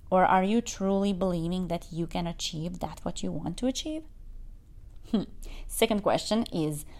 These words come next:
what is causing any discord you might be experiencing? So now, if you answered that there's fear, there's doubt, I want you to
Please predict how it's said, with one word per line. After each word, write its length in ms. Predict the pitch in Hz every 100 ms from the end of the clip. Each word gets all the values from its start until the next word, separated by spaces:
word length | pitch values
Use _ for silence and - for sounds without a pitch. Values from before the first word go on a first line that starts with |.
| -
what 200 | 202 247
is 220 | 302 285 -
causing 800 | - 285 311 381 320 165 156 165
any 260 | 196 196 202
discord 580 | 165 175 - 170 165 165
you 100 | 170
might 280 | 160 160
be 100 | 156
experiencing? 920 | 165 - - 127 62 - 175 - 220 - - - - - - -
So 180 | - 262
now, 380 | 247 262 269 -
if 360 | 214 208 202 -
you 180 | 233 240
answered 500 | 202 202 - 202 180
that 120 | 175
there's 280 | 170 185 -
fear, 280 | - 180 180
there's 340 | 156 165 208
doubt, 460 | 202 180 175 175 -
I 100 | 208
want 240 | 233 311 339
you 60 |
to 180 | - 208